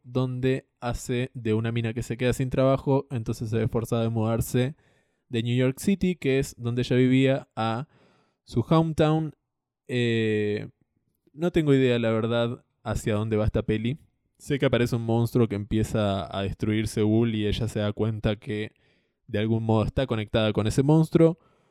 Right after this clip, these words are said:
pero, mm, la verdad no manejo further information. Eh, igual si está en esta lista, por supuesto, debe estar piola. Así que yo me la anoto, ustedes también. Colossal se llama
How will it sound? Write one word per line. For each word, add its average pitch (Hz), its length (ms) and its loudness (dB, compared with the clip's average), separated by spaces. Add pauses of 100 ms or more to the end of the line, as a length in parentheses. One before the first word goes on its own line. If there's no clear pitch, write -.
(500)
pero, 180 440 2 (320)
mm, 139 540 -6
la 135 120 2
verdad 151 260 2
no 156 120 4
manejo 143 480 2
further 131 380 2
information. 135 880 0 (600)
Eh, 113 460 -4
igual 156 220 2
si 156 80 -6
está 143 100 -8
en 135 80 -4
esta 131 160 -4
lista, 120 220 -6
por 110 160 -6
supuesto, 110 560 -4 (200)
debe 110 300 -2
estar 107 300 -4
piola. 131 420 0 (1040)
Así 127 240 -4
que 123 80 0
yo 123 120 -6
me 117 120 -6
la 123 80 -6
anoto, 175 480 2
ustedes 120 360 -2
también. 175 480 -2 (600)
Colossal 165 580 0
se 143 100 -8
llama 143 520 -4